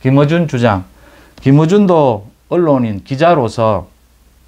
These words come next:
이 최강욱이나 민주당 의원들이 주장을 해서 자기는 진실로 믿었다. 그래서 이걸 평론한 것이다. 그래서 허위 사실인 줄 몰랐고 명예훼손할 의도가 없었다.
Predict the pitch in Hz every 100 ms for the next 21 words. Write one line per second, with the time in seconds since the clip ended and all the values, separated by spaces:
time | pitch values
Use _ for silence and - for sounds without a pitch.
0 | _ 120 113 107 - 175 196 220 196 151
1 | 147 123 131 190 170 135 117 127 160 180
2 | 160 127 127 143 127 117 - 101 113 123
3 | 131 120 92 73 _ _ _ _ - -
4 | 175 220 185 143 104 120 139 104 - 80
5 | 76 - _ _ _ _ - 151 170 143
6 | 131 127 - 202 185 127 107 95 90 82
7 | 80 85 80 _ _ _ _ _ _ -
8 | - - - - - 139 151 127 117 175
9 | 180 185 175 156 123 - 127 120 117 110
10 | 95 92 113 127 139 113 87 92 110 120
11 | 147 156 120 107 101 85 92 - 139 123
12 | - 110 - 95 87